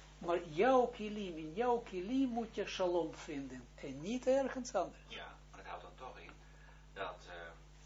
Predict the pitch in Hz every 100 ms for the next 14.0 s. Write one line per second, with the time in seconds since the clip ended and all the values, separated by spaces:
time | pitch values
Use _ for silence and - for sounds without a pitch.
0 | - - - - - - - - - -
1 | 185 185 170 160 147 - - - - -
2 | 127 117 117 117 - 117 113 107 107 104
3 | - 104 - 123 101 104 101 117 107 101
4 | - - 123 - 117 - - 107 - -
5 | - - - - - - - - - -
6 | - - - - 143 127 127 - 185 247
7 | 147 139 180 - - - 147 127 - 131
8 | 123 - 196 262 - 135 131 - - -
9 | 143 151 147 131 160 - - - - -
10 | 131 - - - - - - - - -
11 | - - - 143 135 - - 160 175 160
12 | 175 170 175 165 151 208 247 - - -
13 | - 147 - - - - 147 151 147 143